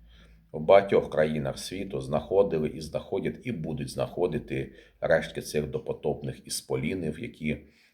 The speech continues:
народилися від, е, Сифа і на-, е, каїніток, від нащадків Сифа і нащадк-, нащадків,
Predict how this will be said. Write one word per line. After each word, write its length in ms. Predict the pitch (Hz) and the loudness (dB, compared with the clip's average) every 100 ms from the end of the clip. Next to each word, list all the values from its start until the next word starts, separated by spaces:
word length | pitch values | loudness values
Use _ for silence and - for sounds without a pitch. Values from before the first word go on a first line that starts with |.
| _ 67 69 71 69 69 | _ -6 -2 0 0 -2
народилися 880 | 69 73 71 65 82 82 - - 64 | 0 0 0 -2 -4 -4 -4 -2 -2
від, 340 | 64 71 - - _ _ _ _ _ 57 | -2 -6 -8 -16 _ _ _ _ _ 0
е, 520 | 65 67 67 67 65 | 2 4 4 4 0
Сифа 720 | - - 95 110 - 85 85 - _ _ _ _ | -4 -2 0 0 0 0 -2 -10 _ _ _ _
і 840 | 69 73 76 71 67 64 64 57 57 - | -6 -4 -2 -2 -4 -4 -4 -4 -6 -10
на-, 220 | - 69 64 | -12 -6 -6
е, 560 | - 57 60 60 58 - _ - - | -6 -6 -4 -4 -6 -8 _ -12 0
каїніток, 840 | 78 71 76 107 - - - - | 0 0 -2 -2 -2 -4 -6 -10
від 200 | 76 - - _ | -10 -10 -18 _
нащадків 560 | - 87 - - - 123 | -4 -2 4 4 2 -6
Сифа 360 | - 131 120 - | -4 -4 -2 -6
і 180 | 120 | -6
нащадк-, 580 | - - - 73 - - - | -8 -8 -2 -2 -2 -16 -16
нащадків, 760 | 71 65 - 69 - - 60 | -8 -6 -2 -2 -2 -8 -8